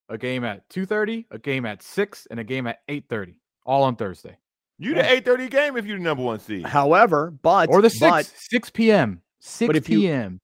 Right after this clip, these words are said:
Speaker 3: but if you play at six P M and then the next day, what time's th-, what time would their game be? Three something?
Speaker 1: Five thirty.
Speaker 3: Five thirty. So, okay,
Speaker 2: That,
Speaker 3: so you're g-,
Speaker 2: that game's at six o'clock.
Speaker 1: Yeah.
Speaker 3: you're giving them a, you're giving them a lot of recovery time. I, I,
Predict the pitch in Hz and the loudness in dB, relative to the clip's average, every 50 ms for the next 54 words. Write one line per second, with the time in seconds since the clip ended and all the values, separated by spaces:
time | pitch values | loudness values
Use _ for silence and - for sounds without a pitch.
0 | _ _ - 151 143 131 127 131 - - 175 180 208 202 202 - - 214 - - | _ _ -4 -2 -2 -2 -2 -4 -2 0 2 2 2 2 -2 -4 -10 -10 -10 -6
1 | - 254 240 240 220 156 113 113 135 - _ _ _ _ _ _ _ _ _ _ | -6 -4 -2 0 0 -2 -2 -4 -10 -14 _ _ _ _ _ _ _ _ _ _
2 | _ 127 135 143 147 156 151 147 165 185 185 - - 190 214 196 160 147 156 - | _ -8 -6 -4 -4 -2 -2 -2 -2 -2 -4 -4 -2 0 2 2 2 0 -2 -2
3 | 175 165 170 170 165 143 - _ - 151 147 160 - - 160 - - 165 160 - | -2 -2 -2 -2 -4 -10 -14 _ -20 -18 -18 -18 -16 -14 -14 -10 -6 -6 -4 0
4 | 185 170 170 175 165 170 170 165 160 170 180 185 180 190 - - 151 170 175 - | 0 0 0 0 0 0 0 0 0 -2 -4 -4 -6 -8 -8 -4 -2 -2 -2 -2
5 | - 190 202 196 - 247 240 120 - - 120 104 92 92 _ _ _ _ _ _ | -6 -6 -6 -4 -2 -2 -2 -2 -4 -6 -6 -6 -6 -10 _ _ _ _ _ _
6 | _ _ _ _ - - 113 127 185 233 240 202 143 - 180 - 208 - 214 202 | _ _ _ _ -14 -10 -8 -4 -2 0 0 0 -2 -4 -6 -8 -6 -2 0 2
7 | 143 160 165 175 175 165 160 - - 139 143 151 135 156 165 175 160 170 190 180 | 2 2 2 2 -2 -6 -8 -8 -2 0 0 2 4 4 4 4 6 4 4 4
8 | - - 208 214 240 196 - - 240 - - 415 427 453 160 - - 190 220 330 | 4 2 2 2 2 2 -4 -12 -4 0 6 8 8 8 6 4 -4 -8 -8 -4
9 | 415 440 403 247 - 156 151 156 147 143 139 139 - - 127 120 120 147 151 160 | -2 -2 -2 0 0 0 0 0 0 0 0 -2 -4 -4 -8 -2 -2 0 0 0
10 | 156 143 139 139 143 151 156 156 156 143 - - 151 185 240 285 285 214 - - | 0 0 2 2 2 2 2 2 0 0 0 2 0 0 0 -2 -4 -4 -6 -8
11 | 117 95 - 107 135 - _ _ _ _ _ _ _ _ _ _ - | -10 -10 -6 -6 -6 -6 _ _ _ _ _ _ _ _ _ _ -20